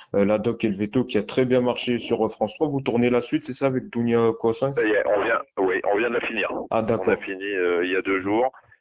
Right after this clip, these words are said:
Speaker 2: Euh, le deuxième épisode, euh, qui se passe toujours au même endroit, en Auvergne, et, euh, et toujours avec, euh, avec Dounia, et voilà, ça va faire un très, très bel épisode.
Speaker 1: Donc c'est, euh, euh, une,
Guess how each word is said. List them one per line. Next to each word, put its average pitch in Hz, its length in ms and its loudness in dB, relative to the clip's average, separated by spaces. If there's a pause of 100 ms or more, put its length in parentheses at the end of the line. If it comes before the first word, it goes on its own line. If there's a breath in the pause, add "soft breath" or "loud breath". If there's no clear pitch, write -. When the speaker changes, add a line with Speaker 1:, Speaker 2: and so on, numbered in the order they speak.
(140)
Speaker 2:
Euh, 87 460 2
le 87 120 -4
deuxième 104 360 -6
épisode, 95 580 -4
euh, 95 220 -2
qui - 100 -16
se 101 140 -20
passe 92 220 -4
toujours 104 240 -2
au 101 60 0
même 90 200 -6
endroit, 85 300 -4
en 104 100 -4
Auvergne, 90 480 -2 (360 soft breath)
et, 87 180 -2
euh, 80 460 0
et 82 60 -8
toujours 95 420 -4
avec, 80 340 -4
euh, 69 240 -4 (460)
avec 82 260 -6
Dounia, 82 540 -8
et 69 280 -10 (220)
voilà, 71 220 -10
ça 76 80 -8
va 71 100 -8
faire 80 140 -4
un 78 100 -6
très, - 160 -8
très - 140 -10
bel 85 120 -8
épisode. 67 360 -12 (640 loud breath)
Speaker 1:
Donc 120 200 0
c'est, 127 240 2
euh, 120 400 4 (140)
euh, 113 260 2
une, 113 160 -4